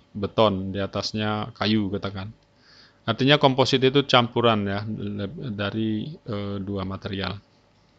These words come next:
Baik. Kemudian sekarang kita akan bahas tiang pancang baja. Tiang pancang baja ini umumnya dipakai tiang pancang dengan bentuk lingkaran, nah, atau tiang pancang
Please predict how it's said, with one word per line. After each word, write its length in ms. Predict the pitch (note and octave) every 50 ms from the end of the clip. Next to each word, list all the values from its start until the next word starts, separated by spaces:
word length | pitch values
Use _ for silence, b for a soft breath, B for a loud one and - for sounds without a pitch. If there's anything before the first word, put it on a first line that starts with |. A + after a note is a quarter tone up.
| _ _ B B B B B B B B B B B B B B B B B _ _ _ _
Baik. 480 | - - A2 A2+ B2+ D3+ E3 F3 - - B B B B B B B B B _ _ _ _ _ _ _ - - - _
Kemudian 320 | - - B2 B2+ D3 D#3+ D3+
sekarang 400 | - - C#3+ C#3+ D#3 E3+ E3 D#3
kita 240 | C#3+ - - A#2+ A2+
akan 420 | - A#2+ A#2 A#2 A#2 A#2 A#2 A2+
bahas 300 | A#2 A2+ A#2+ B2+ - -
tiang 160 | - A#2+ A2+
pancang 640 | A2+ A2+ A2+ A2+ G#2+ - A#2+ A#2+ A#2+ A#2+ A#2+ B2 A#2+
baja. 560 | A2+ A2 G#2+ G2 G#2 G2+ F#2+ F#2+ F#2 G2+ - - _ _ _ _ b b b b b b b b b b _
Tiang 160 | - C3+ C3
pancang 400 | C3 C3 C#3+ C#3+ C3+ D3 C#3 C#3+
baja 240 | C#3+ C#3+ C#3 C#3 C#3
ini 160 | D3 E3 F3+
umumnya 320 | F3 D#3 D3 C#3 C3+ D3 D#3+
dipakai 640 | D#3 D3+ C#3 - B2+ A#2+ - - A#2+ B2 C3 D3 C#3+
tiang 320 | - - B2+ A#2+ A#2+ -
pancang 480 | A#2 A2+ A2 A2 - B2+ B2+ C#3 C#3+ C3
dengan 320 | B2 A#2+ A#2 A#2 A#2 A2+
bentuk 480 | A2 A2 A2+ A2+ - - C3 C3+ C3+ - b b b b b b b b _
lingkaran, 640 | - A#2 A#2 A2+ - A#2+ A2+ G#2+ A2 A2 G#2+ G2+ G2
nah, 240 | G2+ A2+ A2+ G#2+ - _ _ -
atau 240 | A#2 G2+ - A2+ G#2+
tiang 240 | - A2+ A2 A2 -
pancang 480 | A2+ A2 A2 G#2+ - A2 G#2+ G#2 G#2